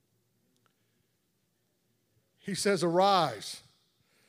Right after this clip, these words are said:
and go up to Ai." Um, Lord, we just went to Ai,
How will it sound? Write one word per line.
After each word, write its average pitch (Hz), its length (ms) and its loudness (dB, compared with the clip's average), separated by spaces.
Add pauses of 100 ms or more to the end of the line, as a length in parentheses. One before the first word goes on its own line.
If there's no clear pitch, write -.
(1400)
and 151 160 -8
go 175 220 0
up 185 160 0
to 156 140 -8
Ai." 147 440 -4 (3250)
Um, 135 340 -8 (1160)
Lord, 147 320 -10 (1500)
we 143 140 -12
just 135 260 -12
went 147 200 -10
to 131 120 -18
Ai, 117 400 -18